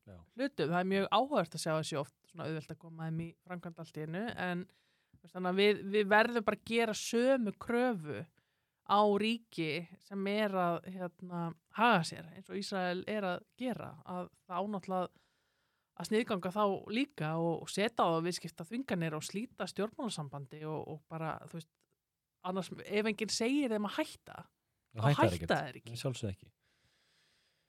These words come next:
Speaker 1: Það er nú oftast þannig, sko, eins og með börnin, sko.
Speaker 2: Mhm.
Speaker 1: Það, það er aðeins að ala þau upp.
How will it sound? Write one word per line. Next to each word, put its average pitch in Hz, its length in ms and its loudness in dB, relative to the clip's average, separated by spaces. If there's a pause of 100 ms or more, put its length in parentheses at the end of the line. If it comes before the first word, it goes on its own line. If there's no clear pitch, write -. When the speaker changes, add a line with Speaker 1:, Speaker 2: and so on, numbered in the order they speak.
(200)
Speaker 1:
Það 113 60 -2
er 127 80 2
nú 139 80 6
oftast 135 300 2
þannig, 127 240 4
sko, - 160 -4
eins 104 140 -2
og 120 80 2
með 117 100 2
börnin, 120 340 2
sko. - 220 -12 (160)
Speaker 2:
Mhm. 196 160 -16
Speaker 1:
Það, 87 200 -4
það 98 200 -10
er 107 80 -2
aðeins 113 240 -4
að 101 180 -4 (360)
ala 110 280 2
þau 113 160 6
upp. - 300 -2